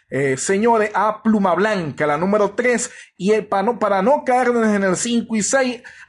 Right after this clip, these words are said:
vamos a indicarle a la número, o, ocho, Princess Ametier. Una carrera súper complicada, honestamente se los digo.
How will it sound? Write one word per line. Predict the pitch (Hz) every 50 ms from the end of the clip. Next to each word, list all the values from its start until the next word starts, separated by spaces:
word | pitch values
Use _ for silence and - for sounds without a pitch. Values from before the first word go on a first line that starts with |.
| - 143
vamos | 165 190 214 220 226 208
a | 220
indicarle | 208 185 190 180 - - 214 214 220 226 226 226 -
a | 185 175 180
la | 175 170
número, | 175 196 208 208 220 214 214 196 180 143 - - - _ _
o, | - - 165 165 156 151 156 156 -
ocho, | 247 240 240 - - 170 151 -
Princess | 190 202 196 190 - - 196 160
Ametier. | 180 170 165 156 139 - - 147 147 143
Una | 143 202 247 240
carrera | 247 254 233 233 240 254 240 -
súper | - - - - - 370 403 392 392 - - 269 240 214 190 -
complicada, | 214 220 208 190 170 202 196 180 - 254 254 254 247 240 240 247 202
honestamente | 196 202 240 240 208 - - 226 214 233 233 233 - - 226
se | 220 - 220 196
los | 196 185 175 208
digo. | 277 269 247 220 240 -